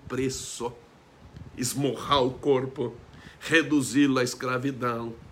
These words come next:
fazer as renúncias que são necessárias,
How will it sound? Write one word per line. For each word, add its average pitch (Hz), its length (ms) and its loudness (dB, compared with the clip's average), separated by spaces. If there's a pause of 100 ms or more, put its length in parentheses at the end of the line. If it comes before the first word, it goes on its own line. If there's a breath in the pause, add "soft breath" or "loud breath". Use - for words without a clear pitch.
(600 loud breath)
fazer 143 880 2
as 139 160 4
renúncias 143 760 2
que 127 160 -6
são 127 380 0
necessárias, 120 1000 -6